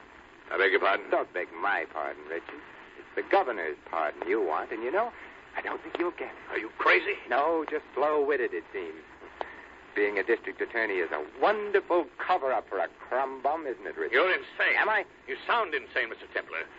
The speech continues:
Speaker 1: Rushing in here, threatening to kill me, calling me a crook and demanding money.
Speaker 2: I wa-, oh,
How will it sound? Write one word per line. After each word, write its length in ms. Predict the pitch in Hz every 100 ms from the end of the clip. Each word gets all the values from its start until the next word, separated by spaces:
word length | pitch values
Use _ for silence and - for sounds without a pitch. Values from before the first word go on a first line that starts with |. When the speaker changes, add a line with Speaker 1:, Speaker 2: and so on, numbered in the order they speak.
| -
Speaker 1:
Rushing 380 | - 190 - 160
in 140 | 160 139
here, 180 | 156 156
threatening 320 | 170 165 160
to 80 | 143
kill 280 | - 175 165
me, 260 | 160 180
calling 300 | 175 185 180
me 100 | 170
a 80 | 160
crook 320 | - 170 180
and 100 | 175
demanding 380 | 160 170 165 165
money. 320 | 170 180 196 190
Speaker 2:
I 100 | -
wa-, 120 | 175 - - - - - - -
oh, 400 | 123 123 120 98